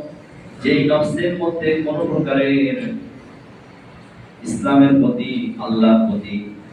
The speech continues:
এবং রাসূলের প্রতি ভালোবাসার ঘাটতি নাই, যার মধ্যে ভালোবাসা মহব্বতের কোনো ঘাটতি নেই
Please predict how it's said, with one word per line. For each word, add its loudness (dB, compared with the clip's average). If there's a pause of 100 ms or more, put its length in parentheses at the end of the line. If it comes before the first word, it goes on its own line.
এবং 2
রাসূলের 0
প্রতি -4 (100)
ভালোবাসার -6 (120)
ঘাটতি -12
নাই, -10 (600)
যার 2
মধ্যে 2 (440)
ভালোবাসা 2
মহব্বতের -2
কোনো -2
ঘাটতি -2
নেই 0